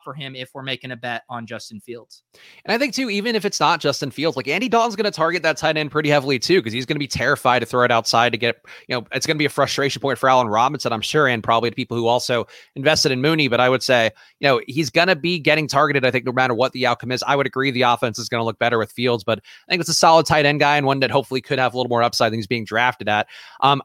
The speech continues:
Speaker 2: I'm gonna go, so this is a little bit more of a, an elite player, but Terry McLaurin's a guy I think takes the jump this year. And I think, um, to me, I think, I feel like he can get to the top five wide receivers overall. I think maybe, you know, pushing wide receiver one overall is probably a little bit tough for him. But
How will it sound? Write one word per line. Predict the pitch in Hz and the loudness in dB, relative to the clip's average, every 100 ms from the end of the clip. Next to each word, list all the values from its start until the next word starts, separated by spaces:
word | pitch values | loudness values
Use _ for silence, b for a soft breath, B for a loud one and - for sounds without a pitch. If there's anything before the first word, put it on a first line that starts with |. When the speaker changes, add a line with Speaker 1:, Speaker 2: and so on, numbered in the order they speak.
| _ | _
Speaker 2:
I'm | 170 214 | 2 2
gonna | 285 247 | 2 2
go, | 240 240 226 | 4 8 8
so | 208 208 | 6 4
this | 208 | 2
is | |
a | 233 | 2
little | 196 233 247 | 4 6 6
bit | 254 | 4
more | 190 208 208 | 2 6 6
of | 180 | 4
a, | 165 | 2
an | 170 | 2
elite | 165 160 180 - | -2 -2 -6 -6
player, | 165 160 135 | 0 2 2
but | 117 | -2
Terry | - 262 208 | -4 -2 -2
McLaurin's | - 190 185 165 131 | -2 0 2 0 0
a | |
guy | 135 131 | 2 2
I | |
think | 131 135 | 0 -4
takes | 156 - | -4 -4
the | 120 | -6
jump | 127 131 120 | -2 -2 -2
this | 131 - | -6 -4
year. | 120 | -2
And | 117 | -2
I | 120 | -2
think, | - 151 123 B B B | -2 -4 -4 B B B
um, | 135 135 127 127 _ _ 127 - | 0 0 -2 -8 _ _ -14 -8
to | 165 | -2
me, | 233 | 0
I | 214 | 0
think, | - 185 | 0 -4
I | 147 | -4
feel | 180 | -4
like | 185 | -4
he | 180 | -2
can | 170 | 0
get | 175 | 0
to | - | 0
the | 165 | -10
top | - 151 147 | 0 2 2
five | - 147 143 | 4 2 4
wide | 143 139 | 0 0
receivers | - 151 143 135 | -2 -4 -2 0
overall. | 135 123 135 135 127 B B B | 0 2 4 4 2 B B B
I | 131 | -6
think | - - 165 - | -6 -4 -4 -4
maybe, | 156 143 143 | -4 -2 0
you | 147 131 | -2 -2
know, | 123 | -2
pushing | 160 143 147 | -2 -2 0
wide | 135 139 | 0 0
receiver | - 139 123 | -2 -4 -4
one | 120 135 | 0 0
overall | 143 139 139 131 | 2 4 4 4
is | |
probably | - 135 131 127 | 2 2 2 2
a | |
little | 127 | 0
bit | 123 120 | 0 -2
tough | 147 135 | 0 0
for | 131 | 0
him. | 117 113 | 0 0
But | 113 | -2